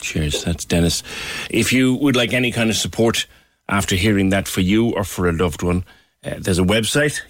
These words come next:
gamblersanonymous dot I E. There is a phone number that always someone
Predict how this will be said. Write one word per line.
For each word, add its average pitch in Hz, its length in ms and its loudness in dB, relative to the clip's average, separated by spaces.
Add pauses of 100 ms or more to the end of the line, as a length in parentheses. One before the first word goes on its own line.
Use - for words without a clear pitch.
gamblersanonymous 90 960 0
dot 90 280 -2
I 82 320 -2
E. 104 300 2 (580)
There 104 200 2
is 113 120 0
a 113 40 0
phone 196 360 0
number 147 280 2 (120)
that 117 200 -4 (220)
always 170 640 0
someone 123 440 0